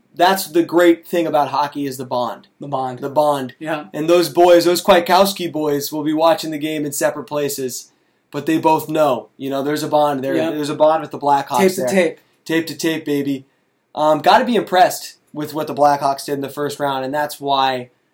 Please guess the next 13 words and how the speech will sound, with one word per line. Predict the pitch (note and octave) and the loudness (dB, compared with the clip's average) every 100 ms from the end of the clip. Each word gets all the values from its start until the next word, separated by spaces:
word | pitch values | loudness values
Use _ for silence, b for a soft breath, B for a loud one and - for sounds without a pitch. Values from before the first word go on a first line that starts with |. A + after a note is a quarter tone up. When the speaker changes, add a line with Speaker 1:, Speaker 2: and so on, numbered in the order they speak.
| _ - | _ -10
Speaker 1:
I'm | D3+ | -6
picking | E3 E3+ D#3 | -4 -4 -2
them | D#3 | -2
to | C#3 | -2
win | C#3 C#3+ C3+ | -2 -2 -4
in | B2 | -4
seven | - C#3+ C#3 B2+ | -2 0 0 -2
games | B2+ B2 G#2 G2 - - - _ _ _ _ D3+ | -2 -4 -6 -8 -10 -10 -14 _ _ _ _ -4
against | D3 D3 | -4 -4
the | D3 | -6
Vegas | D3 D3+ C#3 - | -6 -4 -4 -4
Golden | C#3+ C3+ B2+ | -2 -2 -2
Knights. | C3 C3 B2 - - | -4 -4 -6 -8 -10